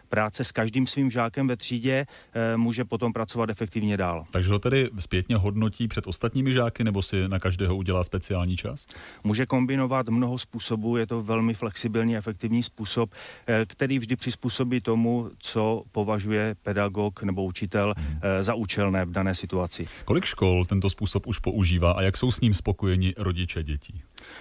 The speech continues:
Speaker 1: Ono je to různé na různých stupních vzdělávání. Na prvních stupních přibližně v polovině škol, eh, se někteří učitelé, eh,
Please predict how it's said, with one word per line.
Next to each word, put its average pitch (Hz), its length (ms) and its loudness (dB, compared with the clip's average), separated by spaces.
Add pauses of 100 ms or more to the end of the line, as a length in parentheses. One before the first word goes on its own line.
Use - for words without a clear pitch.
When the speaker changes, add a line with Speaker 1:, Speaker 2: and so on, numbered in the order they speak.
Speaker 1:
Ono 120 140 2
je 147 60 0
to 147 140 0
různé 131 400 0
na 131 300 0
různých 120 360 -2
stupních 120 340 -2
vzdělávání. 123 720 0
Na 117 100 0
prvních 113 340 0
stupních 120 540 0 (360)
přibližně 117 540 0
v - 100 -14
polovině 117 420 2
škol, 113 520 0 (280)
eh, 101 180 0
se 113 140 -2
někteří 117 640 0 (280)
učitelé, 113 800 0
eh, 98 380 0